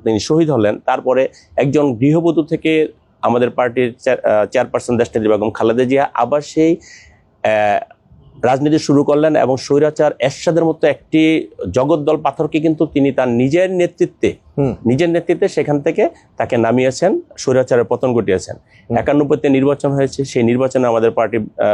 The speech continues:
Speaker 1: চেয়ারম্যান দেশনেত্রী বেগম খালেদা জিয়া সেখানে কিন্তু তিনি,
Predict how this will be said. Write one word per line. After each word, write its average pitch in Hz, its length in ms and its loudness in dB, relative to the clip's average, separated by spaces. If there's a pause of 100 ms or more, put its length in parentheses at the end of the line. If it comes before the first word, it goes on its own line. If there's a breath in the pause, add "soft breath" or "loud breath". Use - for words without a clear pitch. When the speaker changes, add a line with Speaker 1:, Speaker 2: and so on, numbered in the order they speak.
(100)
Speaker 1:
চেয়ারম্যান 113 400 0
দেশনেত্রী 98 340 -6
বেগম 98 200 0
খালেদা 113 340 -2
জিয়া 127 300 0
সেখানে 98 340 -4
কিন্তু 95 220 -4
তিনি, 101 280 -2